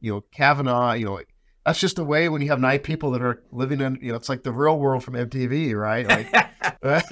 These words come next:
Speaker 1: you got nine people living in a house together. They're gonna
Speaker 2: Um,
Speaker 1: try to get along to the extent they can, so.
Speaker 2: Yeah, I, I,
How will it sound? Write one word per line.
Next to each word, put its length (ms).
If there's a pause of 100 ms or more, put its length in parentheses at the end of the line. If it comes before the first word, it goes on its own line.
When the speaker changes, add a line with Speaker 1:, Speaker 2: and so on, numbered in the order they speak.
(140)
Speaker 1:
you 200
got 260
nine 120
people 260
living 220
in 60
a 40
house 260
together. 580 (540)
They're 100
gonna 140
Speaker 2:
Um, 60
Speaker 1:
try 180
to 80
get 80
along 380
to 100
the 60
extent 300
they 80
can, 600
so. 420
Speaker 2:
Yeah, 680
I, 260
I, 380